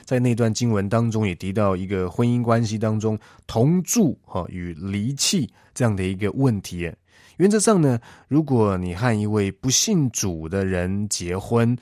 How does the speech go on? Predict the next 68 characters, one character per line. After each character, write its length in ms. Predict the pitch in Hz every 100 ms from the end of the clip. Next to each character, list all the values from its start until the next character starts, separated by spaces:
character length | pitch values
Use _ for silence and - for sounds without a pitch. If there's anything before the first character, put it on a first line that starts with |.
| - -
然 120 | 107
后 60 | 120
不 160 | 120 123
信 240 | 160 135
主 80 | 107
的 100 | 98
那 100 | 120
一 60 | 113
位 160 | 110
呢， 120 | 98 98
愿 240 | 135 123
意 240 | 123 110 - -
和 240 | - - 117
你 120 | 101
同 300 | - 92 104
住， 140 | 127 113
比 100 | 98
方 220 | 117 120
说 100 | 123
你 120 | 101
们 300 | 90 101 107
结 180 | - 107
婚 160 | 107 127
的 80 | 110
时 80 |
候 60 | 113
都 140 | 123
是 100 | 120
不 140 | 113 113
信 260 | - 120
主 240 | - 90 82
的， 180 | 90 - -
后 140 | - 113
来 140 | 107
你 160 | 104 92
信 260 | 170 143
主 240 | - 95 85
了， 140 | 95
对 180 | - 131
方 180 | 135 131
不 140 | 143
信 340 | - 220 151
主， 300 | 117 101 82 - - -
结 100 | -
果 80 | 156
不 160 | 135 170
信 260 | - 214
主 220 | 139 113 101
的 340 | 113 113 110
那 200 | 107 143
一 120 | 151
方 240 | 139 151 143
呢， 120 | 120
愿 200 | 143 139
意 80 | 127
和 140 | 131
你 160 | 104 87
同 240 | 101 120
住 160 | 160 139
在 180 | 147
一 80 | 143
起 240 | 139 95 82
呢， 140 | 85 - - -
就 220 | 104 95
不 140 | 98
要 180 | 107 101
分 300 | - 120 120
开。 280 | 123 127